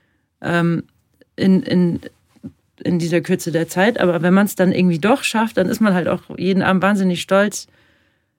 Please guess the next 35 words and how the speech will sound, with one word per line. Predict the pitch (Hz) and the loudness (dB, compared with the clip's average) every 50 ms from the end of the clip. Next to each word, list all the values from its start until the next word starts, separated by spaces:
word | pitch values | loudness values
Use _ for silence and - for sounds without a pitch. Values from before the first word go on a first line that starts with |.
| _ _ - | _ _ -2
miteinander | - 185 190 - 196 185 180 175 175 170 165 143 | 0 0 2 4 4 4 4 4 2 2 0 0
und | 151 151 | -2 -2
das | - | -2
ganze | - 180 175 156 180 - | 0 0 0 0 -2 -4
Team | - - 202 196 196 185 - - - - _ - | -2 2 4 4 4 4 0 -4 -10 -16 _ -2
auch | - 170 170 165 - - | 0 0 0 0 -2 -6
und | - - 165 147 | -8 -8 -6 -4
so, | - 170 165 147 | -4 -4 -2 -2
weil | 170 170 | 0 0
man | 180 180 175 | 2 2 2
so | 180 180 | 2 2
merkt, | 175 180 180 185 190 185 _ _ _ _ _ _ _ _ - | 2 2 2 2 0 -2 _ _ _ _ _ _ _ _ 0
cool, | 302 311 247 | 2 2 4
wir | 208 | 4
haben | 196 196 | 2 2
uns | 185 - | 0 -2
gut | - 190 | -6 -10
vorbereitet | - - 214 220 220 233 226 214 226 226 226 220 233 233 226 - _ _ _ _ _ _ _ _ _ _ _ | -6 -2 -2 0 0 0 -2 0 -2 -2 0 0 -2 -2 -4 -6 _ _ _ _ _ _ _ _ _ _ _
und | - - 98 98 202 92 - - 175 | -4 0 2 2 2 2 0 -2 -2
wir | 185 98 | -2 0
sind | 165 196 196 90 - - - - _ - _ _ _ _ _ _ _ _ _ _ _ _ _ _ _ | 2 2 0 0 -2 -8 -20 -20 _ -20 _ _ _ _ _ _ _ _ _ _ _ _ _ _ _
konstruktiv | - - 220 226 220 - - 185 - - - 220 190 - | -4 0 0 0 0 0 -6 -8 -8 -4 -4 -2 0 2
mit | 214 202 - | 0 2 2
einem | 202 190 | 2 2
Problem | 180 - - 196 175 220 247 269 233 | 2 0 -2 0 2 4 4 4 4
umgegangen | 240 254 240 240 196 - 220 220 226 - | 4 4 4 2 2 0 0 0 0 0
und | - 208 185 - - | -2 -4 -4 0 0
deswegen | 202 202 - - 185 190 190 190 180 - _ _ | -2 0 -2 -2 -2 -2 0 -2 -4 -6 _ _
konnten | - - 214 202 196 - | -6 -2 -2 -2 0 -2
wir | 180 190 | -2 -2
jetzt | 185 180 - - | -2 -4 -4 -6
irgendwie | - - 185 180 185 175 180 180 175 170 - - | -4 -4 -2 -2 0 0 0 0 0 -2 -6 -10
was | - - 175 185 - - - - | -8 -6 -6 -6 -4 -4 -6 -6
schaffen, | - - - - - - 190 180 - - 185 175 | -6 -8 -8 -6 -2 -2 -2 -2 0 -2 -2 0
was | 170 165 165 160 - - - - - - | 0 -4 -6 -6 -10 -12 -12 -12 -16 -18